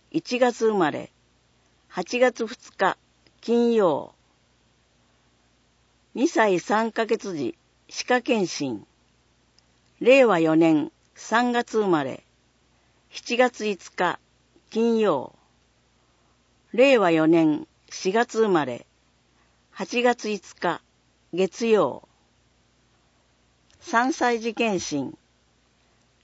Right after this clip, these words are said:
令和三年六月生まれ、七月九日火曜。七月十日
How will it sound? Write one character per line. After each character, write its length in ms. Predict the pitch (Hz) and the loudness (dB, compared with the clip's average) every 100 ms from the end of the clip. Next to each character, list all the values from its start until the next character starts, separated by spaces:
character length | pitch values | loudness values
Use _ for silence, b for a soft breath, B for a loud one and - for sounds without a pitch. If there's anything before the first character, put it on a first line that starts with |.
| _ _ - | _ _ -4
令 240 | 185 262 | 4 6
和 140 | 233 180 | 6 2
三 340 | 196 185 180 | 0 0 0
年 320 | 170 160 151 - _ _ _ | 0 -2 -4 -10 _ _ _
六 240 | - 175 240 | -8 -6 0
月 260 | 247 - | 0 2
生 100 | 220 | 0
ま 120 | 202 151 | 0 -2
れ、 180 | 135 - _ _ _ _ _ _ _ _ | -4 -12 _ _ _ _ _ _ _ _
七 300 | - - 240 | -20 -12 -2
月 240 | 240 240 - | 0 0 -2
九 140 | 208 | -6
日 540 | 214 202 185 - 170 - _ _ _ - | -2 -2 -2 -2 -4 -6 _ _ _ -4
火 160 | 175 | 0
曜。 420 | 196 208 143 - _ _ _ _ _ _ _ _ _ _ _ _ | 2 2 0 -4 _ _ _ _ _ _ _ _ _ _ _ _
七 280 | - - | -10 -4
月 260 | 247 240 - | -2 -4 -4
十 240 | 220 208 196 | -2 -2 -2
日 240 | 185 170 | -2 -2